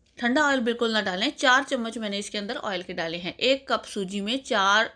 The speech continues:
चम्मच ऑयल के डालकर इसे अच्छी तरह मिक्स कर सकते हैं। चार से आप पाँच कर सकते हैं, कोई टेंशन नहीं है। आप इसे अच्छी तरह सूजी को ऑयल के साथ मिक्स कीजिए ताकि सूजी के एक एक दाने के ऊपर ऑयल अच्छी तरह लग जाए।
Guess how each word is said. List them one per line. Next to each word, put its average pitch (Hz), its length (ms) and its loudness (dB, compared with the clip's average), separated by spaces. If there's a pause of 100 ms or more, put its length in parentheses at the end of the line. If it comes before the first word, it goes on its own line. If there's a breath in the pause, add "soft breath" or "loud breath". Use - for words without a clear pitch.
चम्मच 202 540 -6
ऑयल 185 200 -2
के 190 140 -8
डालकर 180 520 -4
इसे 240 220 -4
अच्छी 226 200 -6
तरह 202 200 -2
मिक्स 262 260 -2
कर 170 160 -8
सकते - 300 -14
हैं। 185 80 -10
चार 202 200 -2
से 233 160 -4
आप 247 160 -2
पाँच 214 200 -4
कर 214 160 -8
सकते 220 280 -12
हैं, 262 80 -8
कोई 196 180 -6
टेंशन 175 340 -6
नहीं 156 240 -10
है। 147 120 -14 (520 loud breath)
आप 185 160 0
इसे 262 340 2
अच्छी 233 280 -8
तरह 247 300 0 (580 soft breath)
सूजी 233 380 -4
को 247 180 0 (720 soft breath)
ऑयल 202 220 -2
के 226 140 -6
साथ 214 220 -6
मिक्स 220 240 -6
कीजिए 254 380 -2
ताकि 240 380 -4
सूजी 214 280 -6
के 240 160 -2
एक 262 120 -8
एक 277 120 -6
दाने 190 280 0
के 202 120 -6
ऊपर 190 260 -4
ऑयल 185 280 -2
अच्छी 185 200 -6
तरह 220 180 -4
लग 180 220 -2
जाए। 147 280 -12